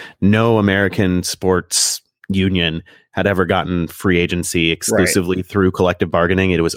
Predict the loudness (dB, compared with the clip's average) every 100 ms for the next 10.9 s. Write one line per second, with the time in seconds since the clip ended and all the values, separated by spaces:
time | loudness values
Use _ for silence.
0 | -2 0 2 0 -6 -6 -2 -2 -4 _
1 | -20 -20 _ -2 0 2 2 0 _ -12
2 | -4 0 0 2 0 0 -2 0 0 0
3 | -2 -2 -6 -12 _ _ -4 -2 0 0
4 | 0 0 -2 -2 -2 -2 -2 -2 -2 -2
5 | -2 -2 -2 -4 -2 -4 -2 -2 -4 -6
6 | -6 -6 -2 -2 -2 -4 -18 -20 -20 -20
7 | _ -2 0 0 -2 -8 _ -4 0 0
8 | -2 -6 -4 -2 0 0 -2 -4 -4 -4
9 | -2 0 2 2 2 0 -2 0 0 -2
10 | -4 -4 -4 -4 -4 -4 -4 -4